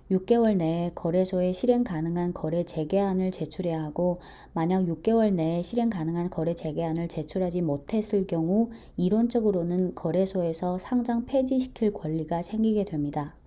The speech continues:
그러니까 어떻게든 육 개월 내로 거래 정지해야 돼요. 네, 이상 십일월 일 일 월요일 중국과 홍콩 마감 시황이었고요.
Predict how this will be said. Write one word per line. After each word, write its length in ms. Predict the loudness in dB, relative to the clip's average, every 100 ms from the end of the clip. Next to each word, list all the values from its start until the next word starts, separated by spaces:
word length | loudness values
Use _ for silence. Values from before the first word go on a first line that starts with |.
| -20 -12
그러니까 640 | 0 4 4 2 0 0 0
어떻게든 720 | 0 0 2 2 2 4 4
육 160 | 2 2
개월 260 | 2 2
내로 340 | 2 0 0 0
거래 260 | -2 0
정지해야 560 | 0 -2 -2 0 0 0
돼요. 300 | -2 -4 -6 -14 _ -20 -20 -20 -20 2
네, 160 | 6
이상 460 | 6 4 4 4 4
십일월 480 | 0 4 8 10 8
일 140 | 6
일 100 | 6
월요일 640 | 6 4 4 4 6 6
중국과 480 | 4 0 0 2 4
홍콩 360 | 8 8 10 8
마감 300 | 8 2 0
시황이었고요. 840 | 0 0 0 -2 0 2 2 -2